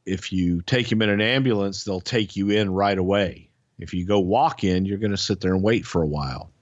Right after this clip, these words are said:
And that was the original mindset. And then when Eddie ripped all the I Vs out and stormed out of the room, it just,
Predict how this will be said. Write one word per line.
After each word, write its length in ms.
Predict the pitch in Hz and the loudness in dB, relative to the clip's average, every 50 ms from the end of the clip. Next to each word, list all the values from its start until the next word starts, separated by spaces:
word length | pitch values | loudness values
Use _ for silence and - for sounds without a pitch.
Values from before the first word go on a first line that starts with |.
| _ _ _ _ _ _ _ _ _ _ _ _ _ - - _ _ | _ _ _ _ _ _ _ _ _ _ _ _ _ -20 -20 _ _
And 340 | - - 90 90 90 92 92 | -4 -2 0 2 2 2 2
that 200 | 110 117 113 107 | 0 0 -2 0
was 180 | 123 120 107 101 | 0 -2 0 0
the 160 | 110 107 101 | 0 0 0
original 480 | 95 107 131 143 139 127 113 101 92 90 | 0 0 0 0 0 0 0 0 2 2
mindset. 640 | 92 90 92 92 90 85 - - 92 87 87 85 | 2 2 2 0 0 0 0 0 0 0 0 -2
And 120 | - 80 98 | -4 -2 -2
then 200 | 98 98 95 95 | 0 2 2 2
when 160 | 92 95 98 | 2 2 2
Eddie 420 | 98 104 101 98 92 92 90 - - _ _ - | 2 2 2 2 2 0 0 -2 -8 _ _ -4
ripped 280 | 107 113 113 117 135 | -2 -2 -2 0 0
all 140 | 120 107 104 | 0 2 2
the 140 | 101 98 101 | 2 2 2
I 160 | 101 104 101 | 2 2 0
Vs 340 | 92 104 110 113 107 98 101 | 0 0 0 0 0 0 0
out 240 | 98 98 98 98 98 | 0 2 2 0 -2
and 100 | 95 92 | -4 -6
stormed 400 | - - - 110 110 104 98 104 | -8 -4 -2 0 0 0 0 0
out 180 | 104 101 98 | 0 2 0
of 80 | 95 90 | 0 -2
the 60 | 90 | 0
room, 500 | 95 110 117 117 107 101 92 92 87 87 - _ _ _ _ _ _ _ _ _ _ _ _ _ _ _ _ _ _ _ | 0 0 2 2 2 0 0 -2 -6 -8 -12 _ _ _ _ _ _ _ _ _ _ _ _ _ _ _ _ _ _ _
it 140 | 101 95 90 | 0 0 0
just, 580 | - - 95 92 87 - - - - - - | 2 2 2 2 2 2 0 -2 -4 -8 -14